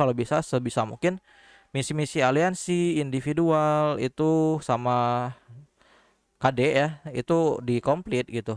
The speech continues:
Jadi coba kalian nego ya. <laughs> Mungkin itu doang ya. Gue bahkan lupa gue ngomongin apa tadi.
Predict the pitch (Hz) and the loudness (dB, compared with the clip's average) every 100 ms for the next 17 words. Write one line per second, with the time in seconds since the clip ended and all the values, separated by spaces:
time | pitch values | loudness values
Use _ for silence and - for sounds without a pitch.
0 | - - 127 139 139 - _ - 123 131 | -10 -6 -2 0 0 -4 _ -2 0 2
1 | 120 123 127 127 131 127 127 113 - - | 2 2 2 0 -4 -2 -2 -2 -6 -12
2 | 131 _ _ - - _ - 139 208 202 | -16 _ _ -20 -20 _ -6 -2 0 2
3 | 143 151 139 147 202 208 277 302 160 180 | 4 4 2 2 2 2 0 0 2 2
4 | 139 147 147 143 135 120 127 123 117 85 | 2 2 0 0 2 2 2 0 -2 -6